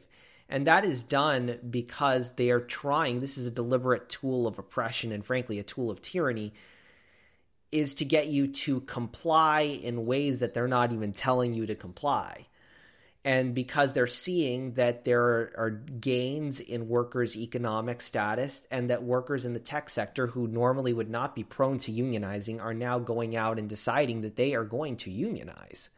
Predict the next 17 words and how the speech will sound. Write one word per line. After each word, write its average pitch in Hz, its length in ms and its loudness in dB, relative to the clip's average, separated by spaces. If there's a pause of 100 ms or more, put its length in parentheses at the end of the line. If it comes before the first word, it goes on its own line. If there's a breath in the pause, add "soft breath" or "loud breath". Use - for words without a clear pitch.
(880 soft breath)
What 127 280 -2
they 151 180 4
are 120 120 2
doing 143 460 4
now 107 440 0 (120)
is 113 560 0 (800 soft breath)
they 127 260 2
are, 127 140 6 (180)
they're, 127 300 2
they're 123 400 4
instituting 151 540 -4
these 120 220 -2
layoffs 127 420 4
not 147 420 -2
for 139 140 0
this 123 320 -2 (160)
e-, 139 140 -4